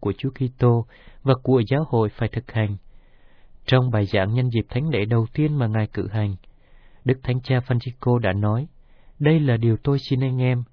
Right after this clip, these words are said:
anh em hãy trở thành những mục tử phối mùi của đoàn chiên." Qua hình ảnh xúc tích ấy, người kế nhiệm Thánh Phêrô mời gọi chúng ta hãy có một tình yêu nồng nhiệt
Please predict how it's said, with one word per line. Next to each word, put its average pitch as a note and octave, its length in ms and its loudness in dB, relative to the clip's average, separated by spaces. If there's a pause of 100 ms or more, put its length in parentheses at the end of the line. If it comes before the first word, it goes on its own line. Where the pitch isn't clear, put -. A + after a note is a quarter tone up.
(320)
anh D#3+ 140 2
em E3 140 2
hãy C3 220 2
trở G#2 240 2
thành B2+ 200 0
những A#2 200 0
mục A#2 120 -2 (120)
tử G#2 260 0 (120)
phối D3 140 -2
mùi C3 300 2
của F2+ 160 -8
đoàn G#2 280 -2
chiên." A#2+ 240 0 (840)
Qua A#2+ 200 0
hình G#2+ 160 -2
ảnh F#2 140 -4 (100)
xúc D3 180 -4
tích - 180 -10
ấy, A#2 280 -2 (480)
người B2+ 260 6
kế D#3+ 160 2
nhiệm B2 200 2
Thánh C#3+ 160 -6
Phêrô D3+ 480 2
mời B2+ 160 2
gọi G#2 200 0
chúng C#3 260 -4
ta B2+ 280 0 (280)
hãy A2 120 0
có D3+ 160 0
một E3+ 220 2
tình C3+ 160 0
yêu F3 200 2
nồng C3+ 320 2
nhiệt B2+ 220 4